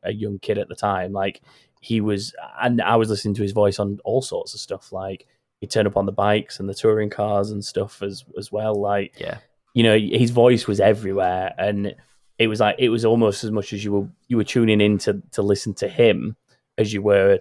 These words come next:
Speaker 1: to watch the sport that you were about to sit down and watch. Like, it was almost a fifty-fifty split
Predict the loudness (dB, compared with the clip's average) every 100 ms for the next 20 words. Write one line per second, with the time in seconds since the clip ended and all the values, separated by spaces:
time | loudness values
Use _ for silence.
0 | 0 -8 -4 0 0 0 -6 -8 -4 2
1 | 4 2 0 -2 -2 -2 -6 -8 -6 -4
2 | -4 0 0 2 -2 -2 -2 0 2 0
3 | -4 -10 -10 -14 -20 -18 -12 -4 -4 -4